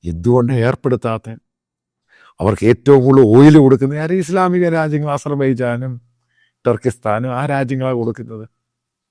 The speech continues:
അപ്പൊ ഇതിനൊന്നും ആൾക്കാർ തയ്യാറല്ല.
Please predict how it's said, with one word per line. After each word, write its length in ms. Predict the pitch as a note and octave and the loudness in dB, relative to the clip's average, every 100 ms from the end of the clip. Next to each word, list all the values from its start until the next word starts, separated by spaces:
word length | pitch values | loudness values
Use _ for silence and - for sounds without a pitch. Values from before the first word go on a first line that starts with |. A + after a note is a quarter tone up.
| _ _ _ _ _ _ _ _ _ _ - | _ _ _ _ _ _ _ _ _ _ -12
അപ്പൊ 160 | B2+ G#3+ _ - | -6 -6 _ 0
ഇതിനൊന്നും 600 | D#3 G#3 D4+ C4 C4+ A#3 | 4 6 8 6 6 6
ആൾക്കാർ 360 | G#3 F#3 G#3+ G3+ | 6 4 0 0
തയ്യാറല്ല. 840 | F3+ E3+ F3 E3+ C#3 G2 D#2+ - | 0 0 0 0 -2 -6 -10 -18